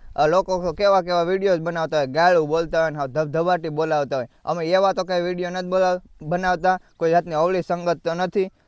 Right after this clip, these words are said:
અને અમે અમારું પોતાનું કામ પણ કરીએ છીએ અને સાથે સાથે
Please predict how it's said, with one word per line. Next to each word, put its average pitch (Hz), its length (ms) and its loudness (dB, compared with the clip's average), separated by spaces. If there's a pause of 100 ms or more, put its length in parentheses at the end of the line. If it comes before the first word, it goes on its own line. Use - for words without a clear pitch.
(100)
અને 190 140 -2
અમે 214 380 4 (100)
અમારું 214 300 0
પોતાનું 220 400 -2
કામ 240 300 0
પણ 214 180 -2
કરીએ 214 240 2
છીએ 175 140 -8
અને 151 80 -6
સાથે 202 320 -2
સાથે 202 340 0